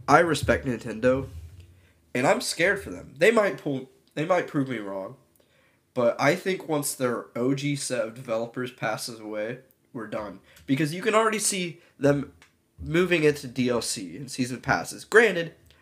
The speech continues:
they're a lot more respectable because it is post-game add-ons. They're working years after. Like, Mario Kart eight is still getting D L C made years after release. I appreciate that. But, m-,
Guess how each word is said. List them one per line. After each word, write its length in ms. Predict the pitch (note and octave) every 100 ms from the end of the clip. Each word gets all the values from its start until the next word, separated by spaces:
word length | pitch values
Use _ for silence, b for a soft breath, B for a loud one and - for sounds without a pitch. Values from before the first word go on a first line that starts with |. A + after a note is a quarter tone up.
| b
they're 180 | C#3 E3
a 60 | F#3
lot 200 | F3 D#3
more 140 | C#3+
respectable 640 | B2+ - C#3 C3 - C#3+ C3+
because 340 | C3+ C#3+ B2+
it 80 | B2+
is 180 | B2+ -
post-game 1400 | - C3 B2+ B2 - _ _ _ _ B2+ A#2 A#2 A2+ B2+ _ _ _ -
add-ons. 500 | A2+ A2+ A#2+ A#2+ B2
They're 120 | C#3
working 340 | C3+ C3+ C3+ A#2+
years 380 | C3 A#2+ A#2
after. 260 | A#2 A2 -
Like, 140 | B2
Mario 320 | D3 D#3 E3+ D#3+
Kart 240 | D#3 C#3
eight 180 | C3 G2+
is 80 | -
still 280 | - C#3
getting 360 | C3+ B2 A2+ F#2+ _ _ _ _ _ _ _ - -
D 140 | C#3+
L 100 | B2
C 200 | - C3+
made 320 | A#2 A2 G2+ - b b b
years 300 | C3+ F3+ D3
after 260 | A#2 - G2+
release. 420 | D#2 E2 - - C3
I 120 | D3
appreciate 540 | C#3+ - - F#2+ -
that. 180 | A#2+ - _
But, 380 | E3 C3+ - - b b b b b b _ _ B2+
m-, 180 | B2+